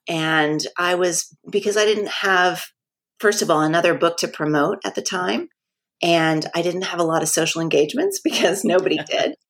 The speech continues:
Speaker 2: We were all sitting home.
Speaker 1: We're all sitting home. And I sat outside in my backyard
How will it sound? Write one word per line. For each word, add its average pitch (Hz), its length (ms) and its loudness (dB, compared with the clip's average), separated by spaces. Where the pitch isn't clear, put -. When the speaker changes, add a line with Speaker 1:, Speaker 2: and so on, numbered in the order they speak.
Speaker 2:
We 190 140 -2
were 175 140 0
all 160 180 4
sitting 160 320 2
home. 175 480 0
Speaker 1:
We're - 160 4
all 202 140 2
sitting 269 320 0
home. 214 260 2
And 208 240 0
I 240 440 0
sat 202 360 2
outside 170 680 0
in 165 120 -2
my 165 160 -2
backyard 160 920 0